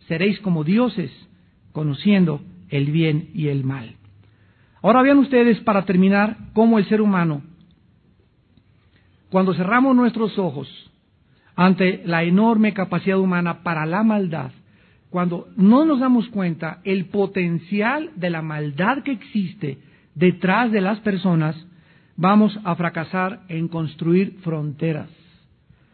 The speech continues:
o límites morales necesarios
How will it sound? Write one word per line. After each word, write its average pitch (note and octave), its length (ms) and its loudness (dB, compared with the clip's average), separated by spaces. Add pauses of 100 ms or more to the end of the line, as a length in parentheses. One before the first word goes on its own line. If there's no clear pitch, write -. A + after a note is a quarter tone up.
(360)
o F#3 160 4
límites C4 640 8
morales G#3 580 0 (200)
necesarios A3+ 1120 2